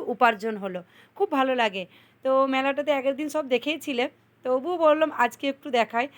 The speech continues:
আমরা গিয়েছিলাম mainly আমার গপু সোনার জন্য কিছু খেলনা কিনতে, কিন্তু আমি তো গিয়ে পুরো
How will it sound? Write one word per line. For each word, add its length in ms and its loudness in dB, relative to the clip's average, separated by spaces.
আমরা 320 2
গিয়েছিলাম 580 2
mainly 400 2
আমার 240 0
গপু 300 2
সোনার 320 -2
জন্য 300 2
কিছু 320 -6
খেলনা 360 0
কিনতে, 460 -8
কিন্তু 380 -4
আমি 280 2
তো 160 -8
গিয়ে 320 -4
পুরো 300 -2